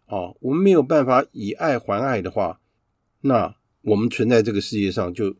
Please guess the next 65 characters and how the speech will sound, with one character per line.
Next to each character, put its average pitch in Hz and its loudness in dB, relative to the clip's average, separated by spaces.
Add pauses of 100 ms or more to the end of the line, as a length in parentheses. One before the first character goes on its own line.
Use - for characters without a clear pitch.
失 - -10
去 101 -8
了 80 -8
它 98 -8
的 87 -8
意 92 -12
义 85 -14
了。 - -20 (520)
所 - 4
以 165 0
如 190 -2
果 202 6
我 127 2
们 170 4
以 113 -4
这 202 2
样 170 4
的 120 0
一 123 -4
个 131 0 (360)
讲 139 0
法 98 -4 (120)
来 95 -8
说 113 -4
的 98 -6
话， 90 -8
我 110 -4
们 123 -4
会 151 -2
知 131 -10
道 110 -2
说， 104 -8 (580)
所 135 0
有 127 4
的 95 -2
受 107 -2
造 101 -2
物 95 -6
来 98 -6
自 104 -8
于 90 -8
天 98 -6
主， 87 -16 (300)
对 107 -8
不 92 -4
对？ 85 -8
我， 87 -8
我 90 -8
们 98 -4
曾 101 -6
经 104 -2
讲 82 -6
过， 85 -4
天 110 -6
主 92 -6
就 98 -6
是 95 -6
存 90 -8
有， 90 -4
所 - -6
有 101 0
的 87 -4
受 107 -4
造 101 -2
物 98 -4